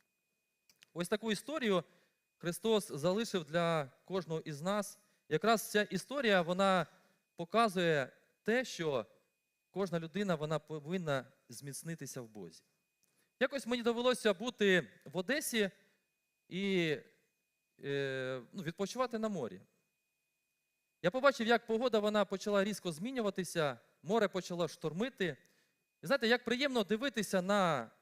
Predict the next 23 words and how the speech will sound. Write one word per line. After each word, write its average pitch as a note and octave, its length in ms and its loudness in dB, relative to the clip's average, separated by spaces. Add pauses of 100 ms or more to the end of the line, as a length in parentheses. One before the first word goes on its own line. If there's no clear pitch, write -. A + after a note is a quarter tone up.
(220)
хвилі, A3 460 -2
на E3+ 120 0
шторм, D4+ 400 -6
да? F#3 260 0 (760)
Але E3+ 540 4 (200)
в - 60 -16
самому G3+ 520 0
штормі E3+ 640 -4 (480)
не B2+ 100 -12
хочеться D3+ 480 -12
бути. G2+ 260 -20 (1600)
В - 0 -
цій G#3+ 120 -4
історії B3+ 260 2
ми A#3 120 4
бачимо, A3+ 440 2
що F#3 380 2 (380)
Ісус G3 500 -2
під F#3+ 220 -4
час - 520 -2
шторму, A3 520 -2
Він F3 180 -2
спить. - 460 -10